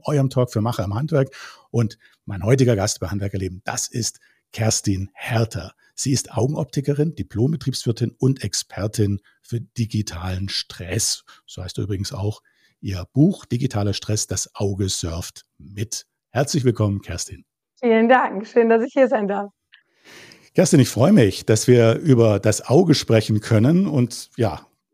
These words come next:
Speaker 1: über das gestresste Auge, muss man ja sagen, sprechen können. Du sagst, der Sehsinn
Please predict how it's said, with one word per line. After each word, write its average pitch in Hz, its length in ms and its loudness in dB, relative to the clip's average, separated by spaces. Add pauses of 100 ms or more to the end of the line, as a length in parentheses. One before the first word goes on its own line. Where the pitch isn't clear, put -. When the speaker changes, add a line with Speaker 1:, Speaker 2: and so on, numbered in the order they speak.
(180)
Speaker 1:
über 104 180 -2
das 95 160 -4
gestresste - 560 -4
Auge, 85 240 -12
muss 87 160 -10
man 85 140 -8
ja 87 100 -10
sagen, 107 380 -6 (360)
sprechen 117 480 -4
können. 156 760 -6
Du 156 80 -6
sagst, 135 420 0
der 117 140 4
Sehsinn 123 840 2